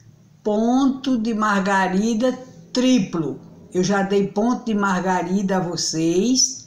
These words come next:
mas não foi o triplo. Esse é o triplo, formando rosinhas. Eu já dei ele formando folhas, e agora a gente vamos estudar ele formando rosinhas.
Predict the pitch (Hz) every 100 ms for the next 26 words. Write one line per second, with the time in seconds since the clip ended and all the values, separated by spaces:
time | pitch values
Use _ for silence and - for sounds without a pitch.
0 | - 160 156 202 208 - 214 254 - 190
1 | 190 165 156 135 - - - _ - -
2 | 175 202 214 - 208 208 233 - 202 196
3 | 196 170 156 151 196 190 175 190 208 202
4 | 202 226 196 - 185 170 156 127 - -
5 | - - _ _ _ - 156 196 190 185
6 | 196 185 190 220 240 220 190 180 226 262
7 | - 196 180 170 143 131 - 165 160 175
8 | 185 185 190 185 - 190 185 - 185 -
9 | 196 180 175 170 180 208 233 269 269 -
10 | - - - - 196 165 180 202 220 190
11 | 226 233 170 170 160 - - -